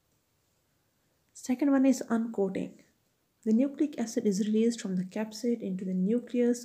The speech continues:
or cytoplasm। जब envelop cell membrane के साथ bind हो जाता है तो उस टाइम, इसके बाद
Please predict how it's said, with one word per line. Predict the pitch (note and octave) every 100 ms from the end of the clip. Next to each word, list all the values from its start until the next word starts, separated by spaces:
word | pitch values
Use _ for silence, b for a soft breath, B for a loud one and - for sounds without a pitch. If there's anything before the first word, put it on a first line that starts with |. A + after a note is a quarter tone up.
| -
or | G3 G#3+ C4 -
cytoplasm। | G3 F#3 F#3+ F#3+ F#3 F#3+ F#3+ F#3 B B B B B B B B _
जब | G#3+ -
envelop | G#3+ G3 F#3+ A3 C4 D4+ - _ _ _ _ _ _ _
cell | - A#3 A3
membrane | G#3 G3 F#3+ G3+ A#3 C4+
के | - G#3
साथ | - G#3 F#3 F#3+ G#3+ -
bind | G3 A#3 B3+
हो | A#3+
जाता | B3 A#3+ A#3+
है | B3 C4+
तो | C#4 _ _ _
उस | G#3+ -
टाइम, | -
इसके | G#3+ G#3
बाद | A3